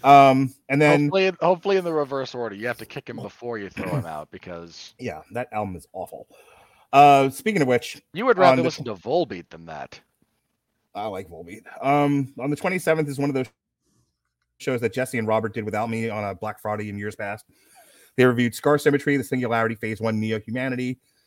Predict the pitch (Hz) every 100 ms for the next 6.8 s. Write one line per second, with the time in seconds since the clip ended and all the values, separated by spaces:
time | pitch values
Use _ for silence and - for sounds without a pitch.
0 | _ _ _ _ - 143 147 143 147 147
1 | - - - 196 156 156 143 151 127 120
2 | 123 120 131 120 113 107 120 110 135 127
3 | 120 120 123 120 _ _ _ - 165 247
4 | 269 240 170 165 147 143 139 139 135 -
5 | 117 151 160 135 117 180 120 101 139 139
6 | 123 147 202 165 151 139 131